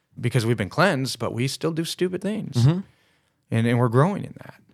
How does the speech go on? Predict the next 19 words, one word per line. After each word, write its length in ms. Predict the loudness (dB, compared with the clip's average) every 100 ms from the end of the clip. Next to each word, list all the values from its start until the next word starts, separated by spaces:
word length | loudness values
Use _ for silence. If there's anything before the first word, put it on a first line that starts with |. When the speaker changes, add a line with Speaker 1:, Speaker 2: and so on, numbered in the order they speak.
| _
Speaker 1:
So 140 | 2 4
that's 200 | 6 4
the 40 |
entire 300 | 2 2 0
point 320 | 2 4 4
of 100 | 4
the 100 | 0
whole 380 | -4 0 2 2
foot 300 | 0 -2 0
washing 460 | 0 0 -2 -10 -8
thing. 260 | -8 -8 -12 -20 _
That, 360 | 2 4 2 0
uh, 420 | 0 2 2 -2 0
that 200 | 0 0
video 480 | 4 6 6 4 0
on 140 | 0
the 80 | -2
Super 280 | 0 0 0
Bowl 400 | 0 -2 -2